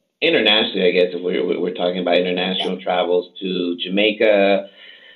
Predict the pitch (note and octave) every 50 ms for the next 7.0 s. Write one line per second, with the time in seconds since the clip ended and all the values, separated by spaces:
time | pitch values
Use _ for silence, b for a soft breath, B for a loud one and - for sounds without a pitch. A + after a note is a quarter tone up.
0 | B B B B B B B B B _ _ G2 G#2+ A2 G#2+ - A2 G#2 - A2+
1 | G#2+ G2+ F#2+ F#2+ G2 G2 G2 F#2+ B B B B B B B - - G#2 G2+ G2+
2 | G2 F#2+ F#2 F#2 F#2 F#2 F#2 F2+ F2+ F2+ F2+ B B B B B _ _ _ F2
3 | E2+ E2+ E2+ E2+ E2+ E2+ E2+ E2+ E2+ E2 E2+ E2+ E2+ E2+ E2 _ _ _ _ _
4 | _ _ _ - - - - - - - - - - F#2+ - - - - G2+ F#2
5 | F#2 - - F#2+ F2 F2+ E2+ - - F2 F2 - G#2+ F#2+ F#2 F2+ F#2 F2+ F2 F2
6 | F2 E2 - E2+ E2+ E2+ F2 E2 - - F2 E2+ E2+ E2 E2 D#2+ E2 D#2 - -